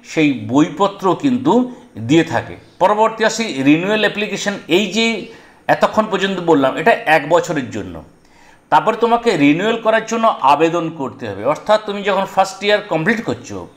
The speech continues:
প্রথম বছর যখন পড়াশোনাটা complete করছো, you have contact the Paramparikh Foundation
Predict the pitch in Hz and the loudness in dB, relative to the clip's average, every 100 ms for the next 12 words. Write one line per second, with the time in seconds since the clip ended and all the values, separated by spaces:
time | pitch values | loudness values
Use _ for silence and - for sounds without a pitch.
0 | - 147 190 185 185 190 170 170 165 160 | -10 -2 0 2 2 2 0 2 2 2
1 | 160 170 165 165 185 240 240 127 - 90 | 0 0 -2 0 0 0 0 -4 -4 -8
2 | - - - - - - - _ 208 247 | -10 -20 -20 -20 -20 -20 -20 _ 4 6
3 | 240 240 - 185 185 247 269 190 208 190 | 6 4 0 -2 0 0 0 0 -2 2
4 | 180 185 190 190 190 156 160 175 220 240 | 0 0 -2 -4 0 -2 0 -2 0 -2